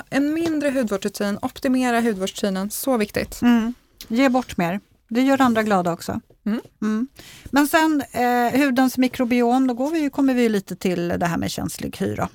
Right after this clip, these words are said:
Speaker 1: Ja.
Speaker 2: För att man måste verkligen tänka på vad som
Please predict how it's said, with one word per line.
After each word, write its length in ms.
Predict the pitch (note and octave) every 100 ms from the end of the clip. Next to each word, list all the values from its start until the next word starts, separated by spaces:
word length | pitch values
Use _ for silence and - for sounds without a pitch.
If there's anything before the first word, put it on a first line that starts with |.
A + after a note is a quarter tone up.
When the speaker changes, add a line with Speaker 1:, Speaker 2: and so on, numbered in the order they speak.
| _
Speaker 1:
Ja. 140 | - D4
Speaker 2:
För 60 |
att 100 | A3+
man 220 | - B3+ B3+
måste 380 | F4+ - -
verkligen 400 | C#4 C#4 - F#3+
tänka 380 | F#3+ F#3+ E3 -
på 320 | - F3 E3 -
vad 500 | F3 F#3 E3+ E3+ F3+
som 440 | - F3 D#3+ E3